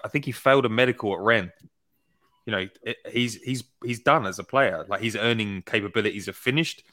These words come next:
So it's like, that can happen to anybody. Having yourself a nice four or five year deal, um, with, you know, payment escalations or whatever, and then maybe just say, uh, "Oh, you know, you've got a buyout clause."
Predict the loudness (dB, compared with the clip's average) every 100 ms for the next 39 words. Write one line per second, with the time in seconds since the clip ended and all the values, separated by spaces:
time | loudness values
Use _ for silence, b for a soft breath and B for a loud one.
0 | b -4 -2 -2 -2 2 2 0 _ _
1 | 0 0 2 2 2 0 -2 -2 0 0
2 | -2 -4 -4 -8 _ 0 4 4 2 0
3 | 0 0 0 2 2 2 -4 -8 _ _
4 | _ _ -2 2 2 4 4 4 4 2
5 | 4 2 2 0 -6 b b -4 -2 0
6 | -2 -4 -6 -4 0 0 -2 _ -4 -2
7 | 0 -2 -6 2 2 4 0 -2 -4 0
8 | 0 2 2 2 2 0 2 4 4 4
9 | 2 B B 0 4 6 6 4 0 2
10 | 2 4 4 4 2 2 0 0 4 6
11 | 8 6 2 -4 -10 -10 -14